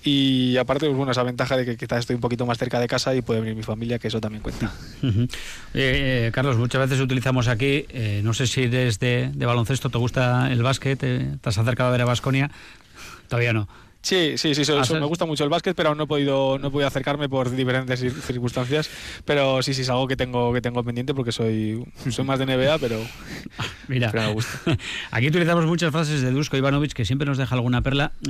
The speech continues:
Speaker 2: y suele decir el técnico montenegrino: "No hay jugadores, eh, jóvenes, eh, ni viejos, no hay jugadores, eh,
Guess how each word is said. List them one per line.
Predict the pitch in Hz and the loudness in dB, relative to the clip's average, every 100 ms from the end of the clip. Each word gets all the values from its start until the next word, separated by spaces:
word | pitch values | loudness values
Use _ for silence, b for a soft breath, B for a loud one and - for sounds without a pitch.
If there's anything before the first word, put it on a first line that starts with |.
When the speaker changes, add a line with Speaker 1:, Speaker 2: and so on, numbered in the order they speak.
| 131 | -6
Speaker 2:
y | 135 127 120 117 117 | 0 2 2 2 0
suele | - 127 | 0 0
decir | 110 123 | 2 0
el | 113 | 0
técnico | 117 117 113 | 0 0 2
montenegrino: | 110 107 113 110 110 110 110 B B B - | 2 2 2 2 2 0 -2 B B B -2
"No | 127 147 | 2 2
hay | 170 175 175 165 | 4 2 2 0
jugadores, | 147 156 165 160 151 - | 0 2 2 2 0 -2
eh, | 156 147 143 139 151 | 0 0 2 0 -2
jóvenes, | - 143 156 160 165 160 135 | -4 0 2 2 2 2 0
eh, | 151 139 131 | 0 2 2
ni | 131 127 | 2 2
viejos, | 123 160 120 104 | 2 0 -2 -2
no | 131 143 | 0 2
hay | 160 | 2
jugadores, | 143 156 151 147 156 156 147 - | 0 0 2 2 4 2 0 0
eh, | 143 131 131 | 0 2 2